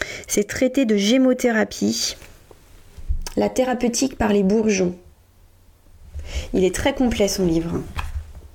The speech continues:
Alors, Nathalie, suite au stress, mon fils a eu la diarrhée et depuis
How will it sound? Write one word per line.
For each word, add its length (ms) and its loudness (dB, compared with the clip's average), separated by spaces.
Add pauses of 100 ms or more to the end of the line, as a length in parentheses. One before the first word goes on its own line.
(1080)
Alors, 320 4
Nathalie, 1000 0 (160)
suite 320 -4
au 60 0
stress, 560 2
mon 120 0
fils 300 0
a 40 4
eu 100 4
la 160 4
diarrhée 600 2
et 80 4
depuis 520 0